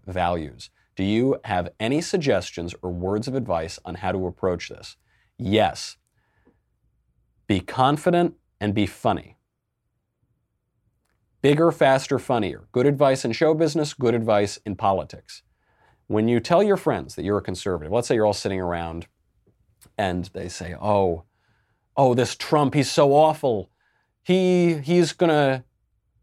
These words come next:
buy Greenland. He wants to buy Greenland. He's so awful. He's so terrible. That's so stupid. That's so bad."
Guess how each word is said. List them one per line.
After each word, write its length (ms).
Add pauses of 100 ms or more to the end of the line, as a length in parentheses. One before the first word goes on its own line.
(120)
buy 380
Greenland. 680
He 60
wants 240
to 60
buy 180
Greenland. 320
He's 120
so 200
awful. 240
He's 140
so 120
terrible. 360
That's 120
so 120
stupid. 340
That's 160
so 140
bad." 340